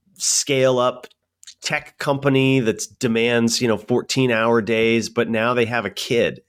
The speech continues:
and, like, that just doesn't work for them anymore. This place is no longer a fit. Or, you know, they missed a couple promotions that they were really hoping for, and now they're frustrated and, and checked out and kinda getting bitter.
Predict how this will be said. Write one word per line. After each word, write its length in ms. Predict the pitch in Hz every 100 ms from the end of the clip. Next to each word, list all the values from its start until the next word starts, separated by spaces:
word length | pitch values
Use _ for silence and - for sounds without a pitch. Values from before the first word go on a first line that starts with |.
| -
and, 340 | 90 87 82 -
like, 240 | 90 -
that 160 | 90 87
just 220 | 107 -
doesn't 240 | 98 87
work 200 | 113 147
for 120 | -
them 160 | 58 55
anymore. 340 | - 53 50 -
This 140 | -
place 300 | - 95 -
is 100 | 90
no 120 | 95
longer 360 | 95 87 82 76
a 60 |
fit. 380 | - - 139 - _ - - - - - -
Or, 380 | 139 143 139 139 123
you 120 | 170
know, 120 | 165
they 140 | 156
missed 280 | 143 147 -
a 60 | 160
couple 560 | - 135 139 139 131
promotions 720 | 120 147 131 131 135 135 131 120
that 100 | 120
they 100 | 127
were 120 | 123
really 240 | 120 127
hoping 320 | 120 127 123
for, 360 | 117 120 117 120
and 100 | 117
now 160 | 113 120
they're 180 | 123 - _
frustrated 840 | 110 - - 110 107 110 107 107
and, 200 | 104 101 98 - _ _
and 320 | - 107 104 104
checked 420 | - 135 131 -
out 380 | 113 113 117 113
and 280 | 110 107 -
kinda 280 | - 135
getting 360 | 127 135 135 90
bitter. 480 | 123 127 127 123 123